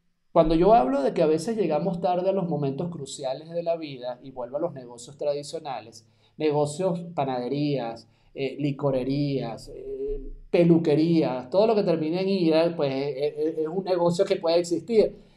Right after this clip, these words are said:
Yo veía cómo pocos negocios locales, sobre todo en el negocio local,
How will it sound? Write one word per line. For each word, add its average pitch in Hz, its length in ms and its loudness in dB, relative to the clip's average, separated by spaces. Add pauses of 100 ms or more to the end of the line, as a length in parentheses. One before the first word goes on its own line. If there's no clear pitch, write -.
(200)
Yo 170 180 6
veía 214 500 2
cómo 208 460 0
pocos 226 580 4
negocios 165 640 0
locales, 139 640 0
sobre 143 240 0
todo 185 320 2
en 220 60 -4
el 214 100 -6
negocio 156 460 -10
local, 135 520 -6